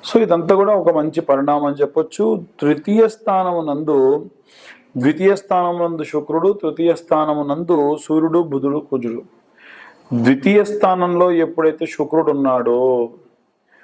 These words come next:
మనము తెలవకుండానే మన యొక్క ఫైనాన్షియల్ స్టేటస్ అంతా డొల్లగా బయట ఎక్స్‌పోజ్ అవుతూ ఉంటుంది. అలాగే సినిమా రంగాల వారికి బాగోలేదు, అలాగే మీడియా ఫీల్డ్, మాస్, ఆ, మీడియా ఫీల్డ్,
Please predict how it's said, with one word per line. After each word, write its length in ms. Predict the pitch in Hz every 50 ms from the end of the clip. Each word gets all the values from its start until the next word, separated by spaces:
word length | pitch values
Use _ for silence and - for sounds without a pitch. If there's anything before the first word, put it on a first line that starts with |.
| _ - - - - - - - - _ -
మనము 560 | 139 151 175 185 185 175 165 156 156 160 156 151
తెలవకుండానే 1040 | - 147 156 165 175 196 196 196 202 185 185 180 175 170 170 165 165 170 190 214 233
మన 220 | 226 202 180 165 160
యొక్క 240 | 156 156 147 -
ఫైనాన్షియల్ 640 | 160 147 147 147 151 156 160 165 160 160 - 160 151
స్టేటస్ 440 | - - - 151 147 143 160 147 143
అంతా 220 | 143 139 139 160
డొల్లగా 640 | 147 135 131 131 127 131 135 143 147 151 147 151 165
బయట 320 | 180 - 151 143 139 139 156
ఎక్స్‌పోజ్ 480 | 156 151 131 - - _ 143 147 135
అవుతూ 300 | 127 123 123 120 120 131
ఉంటుంది. 400 | 127 123 113 110 - - - - _ _ _ _ _ _ _ _ _ _ _ _ _ - - - - - - - - -
అలాగే 500 | - 131 160 175 185 160 160 151 147 156
సినిమా 480 | 147 156 160 151 143 156 165 175 180 180
రంగాల 360 | 170 165 156 156 156 147 147
వారికి 340 | 143 139 135 131 135 - 151
బాగోలేదు, 640 | 135 127 120 123 123 127 127 123 120 113 110 107 117 - - _ _ _ _ _ _ _ _ _ - - - - _ _ - - - - - - -
అలాగే 540 | 135 143 170 - 185 156 151 147 147 156
మీడియా 480 | 160 151 147 147 151 160 160 175 180 170
ఫీల్డ్, 600 | 170 165 156 151 147 147 143 139 151 151 143 143
మాస్, 560 | 139 135 139 151 160 - - - - - -
ఆ, 280 | 139 143 139 135 135 135
మీడియా 420 | 135 135 143 147 143 151 147 143
ఫీల్డ్, 640 | 139 139 - 139 135 135 135 127 139 135 139 139